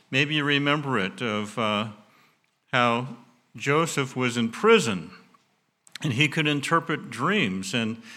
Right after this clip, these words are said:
there were a couple of other guys in prison. There was a chief, uh, butler and the chief baker who were in prison,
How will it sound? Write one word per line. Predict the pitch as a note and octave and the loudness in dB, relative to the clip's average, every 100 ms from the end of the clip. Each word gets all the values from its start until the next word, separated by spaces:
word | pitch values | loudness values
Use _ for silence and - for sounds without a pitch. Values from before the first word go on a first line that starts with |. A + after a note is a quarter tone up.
| - - - | -20 -18 -2
there | C3+ | 2
were | |
a | C#3 | 4
couple | E3 D#3+ D#3 | 2 2 2
of | |
other | D#3+ G3+ F#3 | 4 4 6
guys | C3+ C3+ B2+ | 6 6 4
in | A#2 | -2
prison. | - C3+ A2+ A2+ A2 | 2 2 2 -2 0
There | A2 | -2
was | A#2 A#2+ | 0 0
a | A2+ A2+ - - - - | -2 -4 -16 -20 -20 -8
chief, | - D#3+ D#3+ D3 - | -2 2 2 0 -4
uh, | C3+ B2 | -4 -4
butler | A#2 C3 D3+ D#3+ E3+ F3+ D#3+ - - _ _ _ _ | 0 2 2 2 2 2 0 -6 -20 _ _ _ _
and | C3+ B2+ | -2 0
the | B2 | 0
chief | - - E3 D#3+ A#2+ | -2 0 0 0 -4
baker | G#2+ E3 A3+ A3+ C3 F2 A2+ - _ _ _ _ _ _ | 2 2 2 0 -4 -6 -14 -20 _ _ _ _ _ _
who | D3 C#3 | -2 2
were | C#3 C3+ | 2 2
in | - C#3 B2 A2+ G#2+ - - | 0 0 0 0 -6 -18 -10
prison, | - D#3 C3+ C3+ A2 - | -2 0 0 0 -2 -6